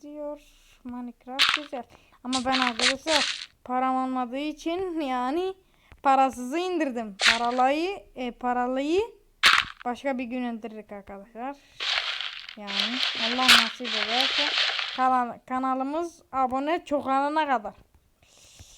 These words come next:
Ya oğlum sen neden böyle sinir ediyorsun beni? Taş lazım da taş getiririz.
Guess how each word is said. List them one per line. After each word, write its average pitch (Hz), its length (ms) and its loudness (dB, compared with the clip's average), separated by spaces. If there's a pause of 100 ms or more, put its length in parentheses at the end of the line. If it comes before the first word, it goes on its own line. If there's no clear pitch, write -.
(580)
Ya 285 320 6
oğlum 294 720 2
sen 381 560 2
neden 392 440 2
böyle 320 280 6
sinir 208 420 -2
ediyorsun 196 800 2 (160)
beni? 220 480 -10 (1800)
Taş 370 280 4
lazım 233 400 -4
da 381 140 0
taş 466 300 -4
getiririz. 415 480 -4